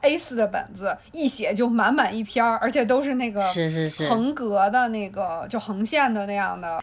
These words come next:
Speaker 2: 当年为什么有那么多这个“少年不识愁滋味”的情感要抒发呢？ <laughs>
Speaker 1: 是啊，我当时还有，就我高中的时候晚自习，我自己有个本子在那写，然后还有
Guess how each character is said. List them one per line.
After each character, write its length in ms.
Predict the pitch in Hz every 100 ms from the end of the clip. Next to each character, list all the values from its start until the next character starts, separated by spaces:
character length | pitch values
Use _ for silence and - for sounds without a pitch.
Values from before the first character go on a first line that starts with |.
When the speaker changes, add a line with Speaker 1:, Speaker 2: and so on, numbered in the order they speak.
| -
Speaker 2:
当 160 | 320
年 160 | 370 269
为 100 | 285
什 140 | 262 233
么 80 |
有 180 | 262 226
那 140 | 226 330
么 160 | 302
多 400 | 214 233 226 220
这 180 | 214 240
个 420 | 202 208 190 196 214
“少 240 | - 262
年 200 | 226 220
不 120 | 269
识 180 | - 247
愁 240 | - 202
滋 160 | 220 240
味” 180 | 269 285
的 120 | 233
情 240 | - 240
感 180 | 285 -
要 60 | 247 277
抒 340 | - 277 254
发 320 | 254 247 254 262
呢？ 220 | 247 247
<laughs> 80 | 247 262
Speaker 1:
是 480 | - - 233 247 202
啊， 200 | 135 131 - - -
我 160 | 160
当 240 | 156 196 269
时 280 | - 160 156
还 220 | 165 160
有， 280 | 185 151 143
就 100 | 185
我 140 | 151
高 260 | 135 160 165
中 220 | 165 170
的 80 | 175
时 100 | 165
候 120 | 147
晚 240 | 143 131
自 160 | 123 160
习， 240 | 160 156
我 120 | 151
自 160 | 151 165
己 140 | 147
有 80 | 151
个 100 | 123
本 220 | 139 147 117
子 80 | 123
在 140 | 131
那 120 | 151 151
写， 360 | 151 - 110
然 120 | 80
后 140 | 143 185
还 140 | 180
有 120 | 175